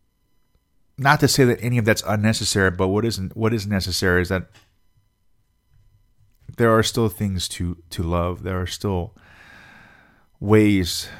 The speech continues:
to find peace and happiness. There are still ways to remain hopeful. There are still ways to be optimistic about the future, even despite a very rocky months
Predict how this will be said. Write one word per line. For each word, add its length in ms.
to 240
find 340
peace 400
and 120
happiness. 580
There 200
are 60
still 340
ways 420
to 260
remain 280
hopeful. 500
There 180
are 60
still 280
ways 360
to 400
be 120
optimistic 760
about 320
the 60
future, 580
even 220
despite 580
a 80
very 460
rocky 680
months 440